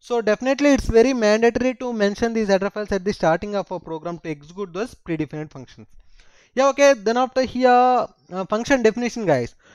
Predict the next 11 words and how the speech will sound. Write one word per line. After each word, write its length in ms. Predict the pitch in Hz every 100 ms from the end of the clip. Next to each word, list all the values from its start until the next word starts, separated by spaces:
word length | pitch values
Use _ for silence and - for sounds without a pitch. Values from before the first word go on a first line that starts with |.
| _
Find 320 | - 233 277 262
total 320 | 254 262 262
distance, 500 | 240 - 240 226 - - -
uh, 80 | 160
function 360 | 208 220 254
name 180 | 226 233
is 120 | 233
the 100 | 220
find 320 | - 202 214
total 260 | 214 208 214
distance, 480 | 190 - 202 285